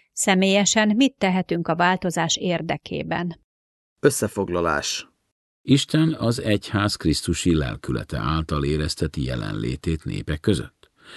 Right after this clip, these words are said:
Speaker 3: Abban is megmutatkozik, ahogy a vétkezőknek megbocsájtanak, helyreigazítják őket, ahogy a próbákban segítik egymást, ahogy szándékos jó indulattal fordulnak nem csak egymás felé,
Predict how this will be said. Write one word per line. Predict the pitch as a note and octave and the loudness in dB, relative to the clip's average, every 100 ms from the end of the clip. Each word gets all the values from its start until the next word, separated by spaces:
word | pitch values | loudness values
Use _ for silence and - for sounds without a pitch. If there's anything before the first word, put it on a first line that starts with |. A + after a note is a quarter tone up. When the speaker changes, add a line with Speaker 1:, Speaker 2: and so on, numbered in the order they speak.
| - - | -20 -4
Speaker 3:
Abban | - E3+ G3 E3 | 2 4 4 2
is | - | 2
megmutatkozik, | D#2 C#2 A1 - A#1+ - C2+ D2+ C3 - | -2 -2 -4 -6 -8 -4 -2 0 -2 -2
ahogy | A#2+ A2+ A#2+ | -2 2 4
a | A#2+ A#2+ E2+ | 4 0 0
vétkezőknek | D#2+ C#2 - F#2 F2 F#2 - G#2+ - | 0 0 0 0 2 0 2 -2 0
megbocsájtanak, | C2 G#1+ A1+ - G1+ - A#1+ - - - | -2 -2 -4 -4 -6 -6 -6 -6 -12 -18
helyreigazítják | - D2+ E2+ F2 E2+ E2 D#2 D2+ - C#2 A#1+ | -4 0 2 2 2 0 0 -2 -4 -6 -4
őket, | B1 G#1 - - _ - - - | -6 -8 -12 -18 _ -20 -20 -4
ahogy | C3 C3+ C#3 | 2 4 4
a | |
próbákban | C3+ G#3+ A#3 B3 G2+ E2 - | 2 2 2 2 0 -2 -4
segítik | - F2 E2 D#2 E2+ D#2 | -4 0 0 0 0 0
egymást, | D2+ D2 C2+ B1 - - _ _ _ | -2 -2 -4 -4 -12 -20 _ _ _
ahogy | - - D#2 C#2 _ | -6 -2 -2 -4 _
szándékos | - - E2 C2+ B1+ F2+ - F#2 - | -4 2 2 2 0 -2 0 -2 0
jó | E2+ B2 F#3 | 2 4 4
indulattal | D3 D#2+ C#2+ A#1 - - B1 | 2 0 0 -2 -6 -8 -8
fordulnak | - F2 D#2+ E2 E2 D2 - | 0 2 2 2 0 -2 0
nem | C3+ E3 | 0 0
csak | - | 0
egymás | D#2 D#2 D2 C#2 | 2 2 0 -2
felé, | - F2+ D#2 | -2 0 -2